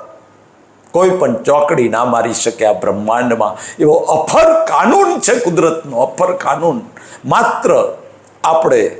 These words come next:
દ્રઢ નિશ્ચય કરવાનો છે. મારે કંઈ ના ખપે,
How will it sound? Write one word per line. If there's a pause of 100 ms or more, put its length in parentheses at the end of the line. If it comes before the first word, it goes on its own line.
(380)
દ્રઢ
નિશ્ચય
કરવાનો
છે. (440)
મારે
કંઈ
ના
ખપે,